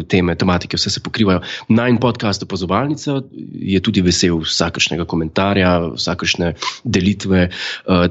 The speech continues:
če nas ocenite na iTunes, je to tudi zelo dobro. Eh, še, pa, ampak brez neumnosti, ki jih bo Anže pol na koncu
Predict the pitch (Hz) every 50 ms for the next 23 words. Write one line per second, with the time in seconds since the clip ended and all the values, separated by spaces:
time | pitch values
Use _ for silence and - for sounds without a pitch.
0 | - - 131 131 - 147 135 127 - 131 127 160 160 147 143 135 131 120 113 110
1 | 101 110 117 117 - 127 127 113 - 107 - 110 98 107 95 92 101 101 92 95
2 | 101 104 107 110 107 - - - - - - _ _ - 104 92 90 87 85 -
3 | - - 50 - - - - - - - - - - - 104 95 92 92 92 107
4 | 117 98 95 104 104 104 104 101 92 - - 95 - - 92 85 95 92 92 90
5 | 87 95 90 - 104 95 90 87 87 82 - 92 87 90 85